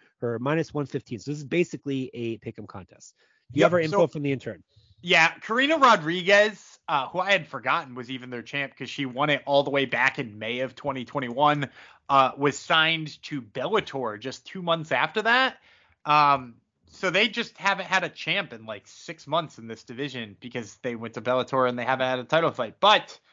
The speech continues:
Speaker 2: uh, with that being said, I,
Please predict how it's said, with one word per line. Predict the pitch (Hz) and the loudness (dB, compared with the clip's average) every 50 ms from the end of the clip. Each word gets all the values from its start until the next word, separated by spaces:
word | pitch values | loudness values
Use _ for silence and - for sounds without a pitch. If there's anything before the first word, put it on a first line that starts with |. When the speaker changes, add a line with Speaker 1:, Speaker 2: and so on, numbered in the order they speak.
| _ _ _ _ _ _ _ _ - | _ _ _ _ _ _ _ _ 4
Speaker 2:
uh, | 151 156 151 147 147 - - | 4 6 6 4 2 -2 -6
with | 147 160 165 | -6 -2 4
that | 185 240 240 - | 6 6 6 6
being | 208 175 151 156 | 4 -2 -2 -4
said, | - - 156 135 127 123 120 123 120 _ _ _ _ - | -4 -2 0 0 0 -2 -4 -10 -14 _ _ _ _ -4
I, | 143 156 156 | -4 -4 -4